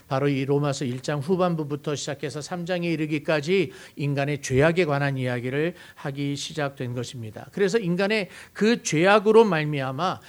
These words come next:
하나님이 만드신 이 창조, 하나님이 만드신 이 자연 속에서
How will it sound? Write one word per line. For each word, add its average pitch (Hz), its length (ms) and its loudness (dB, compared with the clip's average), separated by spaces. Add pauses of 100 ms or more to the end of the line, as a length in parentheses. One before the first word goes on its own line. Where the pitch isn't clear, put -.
(160)
하나님이 247 460 2
만드신 180 540 0
이 175 160 -2
창조, 175 540 -6 (300)
하나님이 220 400 0
만드신 180 500 0
이 170 140 -2
자연 156 340 0
속에서 180 560 2